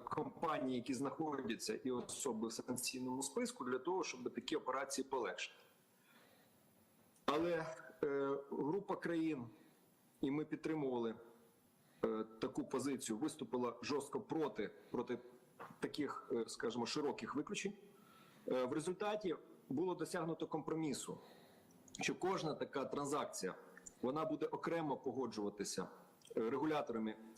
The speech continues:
держав-членів для того, щоб виключити зловживання. Е, про них буде повідомлятися іншим, по суті, усім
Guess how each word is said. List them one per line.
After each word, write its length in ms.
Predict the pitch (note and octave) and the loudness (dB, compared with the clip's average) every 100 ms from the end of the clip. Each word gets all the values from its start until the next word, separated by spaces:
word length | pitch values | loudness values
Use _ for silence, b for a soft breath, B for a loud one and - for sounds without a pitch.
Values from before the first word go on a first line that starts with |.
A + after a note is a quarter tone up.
| - | -2
держав-членів 760 | A#2 A#2 B2+ A2+ A#2+ A#2 D3+ C#3+ | 0 2 0 0 0 0 0 -2
для 120 | C#3 | -2
того, 220 | C#3+ C3+ | 0 0
щоб 180 | - A#2+ A#2+ | 0 0 0
виключити 540 | C#3+ C3+ A2 - G2 A2 | 0 -2 -2 -2 0 0
зловживання. 880 | A2+ G#2 A2+ A#2+ C#3 D#3 F3 G3+ G#3 - - - - - - - - - - - _ - - - | 2 0 -2 0 0 0 0 -4 -6 -12 -16 -20 -20 -20 -20 -20 -20 -20 -20 -20 _ -20 -20 -2
Е, 300 | C3 A#2+ B2+ - - D#3+ | -2 0 -2 -2 -6 -2
про 420 | E3+ F3 F3+ F3 F3 - | 0 2 0 -2 -6 -4
них 380 | D3+ F3+ F#3+ B2+ | 0 2 0 0
буде 200 | D#3+ D3+ | -2 0
повідомлятися 1040 | - C#3+ D3 D3+ D3+ C#3+ - A2+ - G#2+ - - - - - - | -2 -2 0 0 2 0 0 -4 -2 -2 -2 -10 -18 -20 -4 0
іншим, 520 | F3 E3+ - A#2 - - | 2 2 0 0 -2 -2
по 80 | B2 | -4
суті, 280 | - C#3+ D3 | 0 -2 0
усім 560 | E3 D#3 F3 E3 A#2 | 0 0 2 2 2